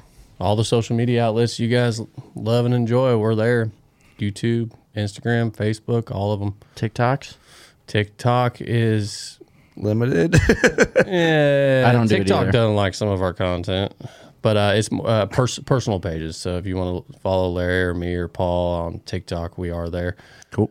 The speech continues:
Speaker 1: Um, Sportsman's Channel, M O T V, Waypoint.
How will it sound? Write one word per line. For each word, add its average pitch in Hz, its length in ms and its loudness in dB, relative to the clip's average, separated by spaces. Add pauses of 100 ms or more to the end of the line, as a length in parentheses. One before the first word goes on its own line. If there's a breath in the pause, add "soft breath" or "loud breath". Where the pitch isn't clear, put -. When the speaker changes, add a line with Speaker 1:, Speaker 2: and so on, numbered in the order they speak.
(140)
Speaker 1:
Um, 85 380 -4 (840 soft breath)
Sportsman's 92 640 -6
Channel, 92 640 -2 (180)
M 98 160 -2
O 95 120 0
T 101 360 -2
V, 95 580 -2 (760 soft breath)
Waypoint. 95 720 -2